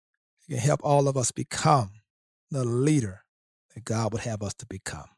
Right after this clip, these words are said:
I'm excited to have you connected today.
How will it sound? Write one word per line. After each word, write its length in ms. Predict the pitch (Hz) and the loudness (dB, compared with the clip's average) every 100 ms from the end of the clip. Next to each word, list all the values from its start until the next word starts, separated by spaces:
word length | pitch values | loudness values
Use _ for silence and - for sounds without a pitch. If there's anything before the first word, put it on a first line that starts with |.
| _ _ _ _ _ _ _ | _ _ _ _ _ _ _
I'm 80 | 233 | -2
excited 500 | - 170 180 151 110 _ - | 2 6 6 6 0 _ -4
to 60 | |
have 220 | 143 147 | 2 2
you 80 | 143 | 2
connected 460 | - 131 139 139 147 | -2 -2 -2 -2 -6
today. 460 | 131 135 143 170 | -6 0 0 0